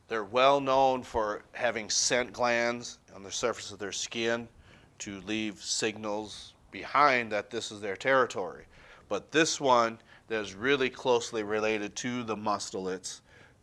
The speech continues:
looks like one because of its facial features, but because of its smell then,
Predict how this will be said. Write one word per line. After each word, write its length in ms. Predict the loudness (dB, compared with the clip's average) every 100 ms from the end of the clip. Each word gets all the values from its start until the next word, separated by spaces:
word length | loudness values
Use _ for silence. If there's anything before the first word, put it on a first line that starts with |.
| -12
looks 440 | 2 6 6 6
like 340 | 4 4 2 0
one 460 | 0 0 -2 -10 -20 _ _ _ _ _ _ _
because 320 | -6 -4 -2
of 60 | -6
its 160 | -8 -4
facial 480 | 2 2 2 -4
features, 600 | -4 -8 -8 -8 -10 -10 -16 -20 -20 -10
but 140 | -8 -6
because 360 | -6 -2 -2
of 140 | -2 -6
its 240 | -8 -10 -8
smell 580 | -4 -4 2 4 6 4
then, 380 | -2 -6 -10